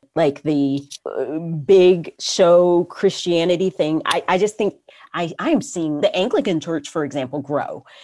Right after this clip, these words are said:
as a result. Like, people who are just looking for liturgical, kind of slow, meditative Christianity. I, I see kind of that kind of pool.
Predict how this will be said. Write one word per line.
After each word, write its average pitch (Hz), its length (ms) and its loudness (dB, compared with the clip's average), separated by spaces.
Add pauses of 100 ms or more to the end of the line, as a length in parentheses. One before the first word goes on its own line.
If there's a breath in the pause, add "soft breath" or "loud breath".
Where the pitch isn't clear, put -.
(140)
as 160 160 -2
a 165 80 -2
result. 151 680 -4
Like, 147 280 -4
people 226 220 -4
who 220 120 -2
are 180 100 2
just 170 220 -8
looking 180 420 -6
for 147 600 -2 (100)
liturgical, 180 960 0
kind 170 300 -6
of 135 380 -8 (180)
slow, 165 1080 -2 (580)
meditative 156 880 -4
Christianity. 135 600 -8
I, 151 140 -2
I 170 160 -2
see 180 340 -8
kind 156 300 -8
of 131 140 -8
that 120 220 -6
kind 143 200 -10
of 127 120 -12 (520 loud breath)
pool. 214 600 4